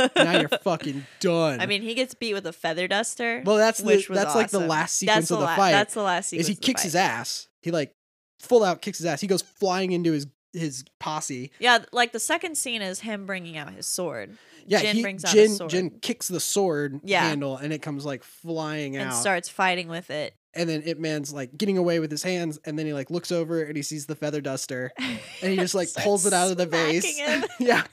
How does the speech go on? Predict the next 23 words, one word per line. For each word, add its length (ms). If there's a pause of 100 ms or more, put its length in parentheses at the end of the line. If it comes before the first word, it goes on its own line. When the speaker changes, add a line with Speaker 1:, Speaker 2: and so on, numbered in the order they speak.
(220)
Speaker 1:
and 100
he 80
just 180
starts 160
kicking 280
his 100
ass 220
with 100
a 60
feather 240
duster 240
like 160
Speaker 2:
Which, 40
Speaker 1:
it's 80
a 40
Speaker 2:
man, 160
Speaker 1:
sword. 300
Speaker 2:
that's 40
gotta 320 (180)
freaking 320
hurt. 360
Speaker 1:
Oh, 200 (120)
dude, 320